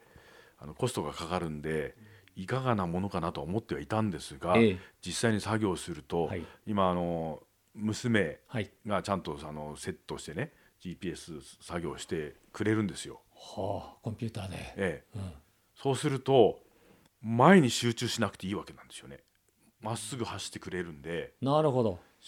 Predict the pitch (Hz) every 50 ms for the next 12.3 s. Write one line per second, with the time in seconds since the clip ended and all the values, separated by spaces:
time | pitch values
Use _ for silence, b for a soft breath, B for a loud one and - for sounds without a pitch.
0 | - - 180 190 185 175 - 120 98 90 90 98 98 87 76 - b b b b
1 | b b b b b - - - - 110 120 117 - 160 151 110 110 120 - -
2 | 156 151 156 156 151 143 113 127 131 135 143 147 143 135 - 107 87 85 80 -
3 | 95 92 95 92 98 92 90 90 87 87 90 - 92 - - - 113 - - -
4 | - - 156 - 214 - 76 - - _ _ _ _ _ _ - 113 139 139 123
5 | 104 104 101 101 101 113 104 101 90 85 80 - _ - 113 107 104 95 80 -
6 | - 87 82 90 101 107 107 104 107 107 101 90 - - _ _ _ _ 113 113
7 | 110 98 - - - _ _ _ _ _ _ _ _ - - 95 87 85 - -
8 | - - - - 127 117 101 - - 95 82 80 - - 135 131 123 113 87 -
9 | 95 92 98 104 107 107 98 98 - - 113 113 113 117 - - - - - -
10 | - - - - - - - - - - - _ b b b b b b b b
11 | b - 98 113 127 151 151 143 165 165 165 165 160 139 120 104 98 95 92 87
12 | - - - - 101